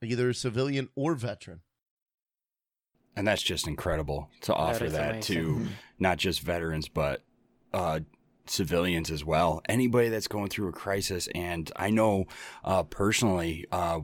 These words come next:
Speaker 2: we've had people reach out to us from other Discord servers with somebody in one of their chats going through a crisis, and we've directed them, uh, to the, uh,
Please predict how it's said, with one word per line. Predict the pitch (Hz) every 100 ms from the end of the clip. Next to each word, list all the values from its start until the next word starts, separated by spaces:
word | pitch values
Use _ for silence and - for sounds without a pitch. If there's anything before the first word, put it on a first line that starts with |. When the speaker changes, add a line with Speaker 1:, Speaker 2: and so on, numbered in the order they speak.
| 92
Speaker 2:
we've | 98 98
had | - 101 101 95 85 -
people | - 92 95 92 76
reach | 92 90 92
out | 87 87
to | - 92
us | 85 85
from | - 92 85 80 -
other | 87 90
Discord | 80 92 - 90 80
servers | - 92 101 87 76 - - - - -
with | 92 85 82
somebody | - - - 92 92 92 92 87 85 82 -
in | 90 87
one | 165 175
of | 85
their | 78 80
chats | - 98 92 87 - -
going | 80 85 87
through | - 78
a |
crisis, | 76 98 107 - 87 85 -
and | 82 80 80 73
we've | 90 104 90
directed | 87 80 90 98 - 85 76
them, | 82 80 78 76 - - - -
uh, | 90 85 85 80 - -
to | - 120
the, | 113 95 90 85 82 80 -
uh, | 85 87 85 82